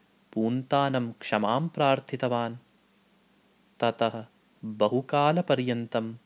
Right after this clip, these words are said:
पून्तानं गुरुवायुरुक्षेत्रे जीवनं कृत्वा अन्ते भगवतः सान्निध्यं प्राप्तवान्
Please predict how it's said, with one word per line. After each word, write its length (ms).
पून्तानं 840
गुरुवायुरुक्षेत्रे 1600
जीवनं 540
कृत्वा 600
अन्ते 480
भगवतः 520
सान्निध्यं 880
प्राप्तवान् 760